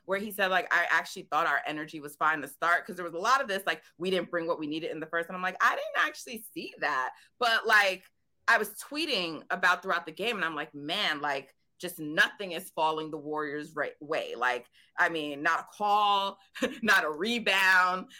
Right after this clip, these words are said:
Like, they get a stop, but then somehow, you know, um, um, the Pels just still came up with the ball. So I'm just like, the Warriors gotta weather this storm, 'cause at some point, law of averages, things will start to turn in their favor.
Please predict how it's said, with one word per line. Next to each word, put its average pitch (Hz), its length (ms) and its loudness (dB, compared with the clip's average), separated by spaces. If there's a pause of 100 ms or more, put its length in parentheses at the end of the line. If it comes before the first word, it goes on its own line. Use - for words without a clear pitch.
Like, 175 220 0
they 180 120 -2
get 208 200 0
a 196 60 -2
stop, 214 500 6 (120)
but 190 100 -12
then 175 140 -6
somehow, 190 680 4 (260)
you 220 140 -2
know, 170 520 4
um, 165 560 2 (880)
um, 185 240 6
the 185 80 0
Pels 190 520 2
just 175 140 -8
still 185 180 -2
came 180 280 -2
up 175 120 0
with 190 140 -8
the 165 60 -6
ball. 175 420 2 (240)
So 226 140 0
I'm 233 140 6
just 220 160 -6
like, 175 160 -2
the 170 60 -10
Warriors 208 340 -2
gotta 180 180 2
weather 151 260 -2
this 135 260 -10
storm, 147 420 -2
'cause 165 100 -12
at 156 160 0 (160)
some 311 320 2 (140)
point, 175 440 -4 (240)
law 190 300 4
of 196 140 -4
averages, 170 580 2
things 175 280 -2
will 165 120 -6
start 151 360 -2
to 160 100 -18
turn 165 640 -4 (300)
in 185 160 -2
their 160 160 0
favor. 240 460 -2